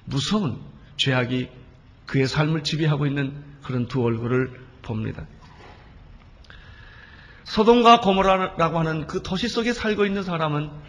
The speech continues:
누구를 막론하고 그 소돔과 고모라가 가지고 있는 죄악성을 탈피할 수가 없습니다. 매일매일 죄를 먹고 마시는 그 사람들,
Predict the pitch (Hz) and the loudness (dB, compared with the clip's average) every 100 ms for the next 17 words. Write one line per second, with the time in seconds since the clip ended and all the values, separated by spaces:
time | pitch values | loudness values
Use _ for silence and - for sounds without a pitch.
0 | - - 143 156 185 190 170 175 180 180 | -20 -6 -2 2 4 4 2 0 0 0
1 | 135 127 185 - - - - - 175 185 | 2 0 0 -6 -18 -20 -20 -10 -6 -4
2 | 208 226 233 226 - 190 190 180 180 170 | -2 0 2 0 0 -2 0 0 0 -2
3 | 160 165 160 160 156 156 147 147 143 143 | -2 -2 -2 -4 -2 0 0 -2 -2 -2
4 | 143 - 143 147 123 - 123 131 135 123 | -4 -8 -6 -4 -4 -4 -4 -4 -4 -6
5 | - 120 107 95 - - - - - - | -6 -6 -6 -8 -12 -20 -20 -20 -20 -20
6 | - - - - 139 156 165 165 165 165 | -20 -20 -20 -2 4 6 6 4 2 0
7 | 151 - 160 156 147 147 147 147 139 143 | -2 -2 0 0 -2 -4 -4 -2 -2 -2
8 | 175 220 - - - - - - - 190 | -4 -4 -8 -16 -20 -20 -20 -12 -6 -4
9 | 147 127 120 113 107 | -2 0 -2 -4 -8